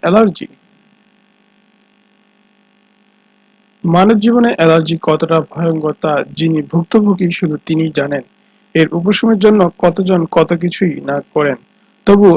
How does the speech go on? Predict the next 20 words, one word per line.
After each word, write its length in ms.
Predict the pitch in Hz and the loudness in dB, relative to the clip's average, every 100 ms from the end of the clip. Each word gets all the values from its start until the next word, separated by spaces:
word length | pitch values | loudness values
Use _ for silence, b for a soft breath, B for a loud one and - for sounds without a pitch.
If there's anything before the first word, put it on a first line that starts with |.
| - | 2
সুরাহা 480 | - 190 185 185 170 | 0 4 4 4 2
হয় 260 | - 160 151 | 0 0 0
না। 60 | 131 - _ _ _ _ | -2 -6 _ _ _ _
কত 140 | 175 196 | 0 2
সুস্বাদু 480 | 175 196 180 220 214 | 0 0 2 2 2
খাবার 340 | - 175 175 160 | 0 0 2 0
চোখের 340 | - 175 180 - | -2 -2 -2 0
সামনে 260 | 170 165 160 | -2 0 0
দেখে 300 | 160 156 156 - _ _ - | -2 -2 -4 -4 _ _ -10
জিহ্বাতে 580 | 151 165 170 175 170 160 - | -2 0 2 2 2 0 2
পানি 220 | 156 165 | -2 0
আসলেও 380 | 165 165 202 196 | 0 -2 -2 0
অ্যালার্জি 460 | 180 160 156 151 147 - _ - - | 0 0 -2 -4 -10 -12 _ -14 -4
ভয়ে 220 | 165 156 | -2 0
তা 160 | - 143 147 | 0 -2 -2
আর 100 | 147 - _ | -6 -10 _
খাওয়া 300 | - 156 156 156 | -2 0 0 -2
হয় 160 | 156 139 | -4 -6
না। 60 | 110 _ _ _ _ _ 50 50 50 50 50 50 50 50 50 50 50 50 50 50 50 50 50 50 _ _ _ _ _ _ _ _ - | -10 _ _ _ _ _ _ _ _ _ _ _ _ _ _ _ _ _ _ _ _ _ _ _ _ _ _ _ _ _ _ _ 0
এজন্য 300 | 190 226 | 4 6